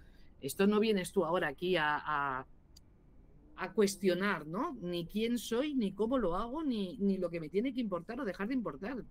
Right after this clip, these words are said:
¿Tú quién eres para, para cuestionar mi forma de vida?". Y eso a mí me lo hacen hace cuarenta años, mm, o treinta años y, y me hacen polvo, vamos, agacho la cabeza y,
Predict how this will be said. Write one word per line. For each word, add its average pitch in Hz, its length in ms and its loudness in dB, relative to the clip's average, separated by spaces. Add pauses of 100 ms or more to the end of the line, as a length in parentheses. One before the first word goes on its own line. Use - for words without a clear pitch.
¿Tú 214 120 -4
quién 277 220 0
eres 214 300 0
para, 160 260 -4
para 180 280 -2
cuestionar 175 680 -2 (480)
mi 185 220 -2
forma 202 400 4
de 165 100 0
vida?". 156 380 -4 (680)
Y 165 280 -4
eso 196 500 0
a 151 100 -4
mí 156 200 -2
me 190 120 0
lo 143 160 -2
hacen 156 520 -2
hace 151 640 -4 (500)
cuarenta 175 480 0
años, 196 560 0
mm, 156 160 -10 (400)
o 151 220 -10 (560)
treinta 190 420 6
años 202 400 2
y, 175 320 -2
y 165 60 -2
me 156 100 -6
hacen 196 220 4
polvo, 196 300 4
vamos, 170 300 -2
agacho 147 320 -4
la 170 140 2
cabeza 190 640 0
y, 196 300 -2